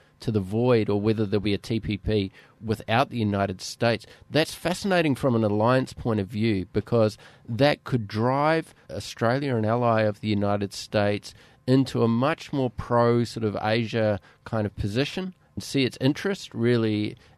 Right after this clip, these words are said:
in agreements that are multilateral across the region, or even agreements that in-, include China and free trade. And that in some ways takes it further away from the American alliance. That decision that Australia n-, never wants to make and sensibly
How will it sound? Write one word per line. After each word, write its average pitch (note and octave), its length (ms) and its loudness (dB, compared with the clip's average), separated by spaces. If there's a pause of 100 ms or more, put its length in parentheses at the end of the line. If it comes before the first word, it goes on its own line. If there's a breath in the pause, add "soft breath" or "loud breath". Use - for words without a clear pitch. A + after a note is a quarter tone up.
in C3 560 4
agreements B2 720 0
that A2 140 -2
are G#2 40 0
multilateral A#2 920 0
across A2 320 -4
the A2+ 100 -6
region, C3 460 -4
or G#2+ 160 0
even G#2 340 -2
agreements A2+ 480 -2
that G#2+ 140 -4
in-, G#2 120 -2
include A2+ 440 0
China B2 420 0
and G#2+ 140 -2
free A#2 260 -2
trade. A2+ 480 0 (380 soft breath)
And C3 200 4
that D3 120 4
in D3 100 2
some D#3+ 360 -2
ways C3+ 340 0 (240 soft breath)
takes C3 280 -2
it - 120 -16
further C3+ 420 2
away G#2+ 380 2
from A2+ 180 -6
the G#2+ 100 0
American G#2 460 0
alliance. G2 460 -2
That A#2 180 -2
decision B2 520 0
that G#2+ 120 0
Australia A#2 480 0
n-, A2 240 0 (220)
never C#3+ 180 2
wants C#3+ 380 2
to A2+ 100 -4
make A#2 380 0
and A2 100 -6
sensibly G#2+ 720 -4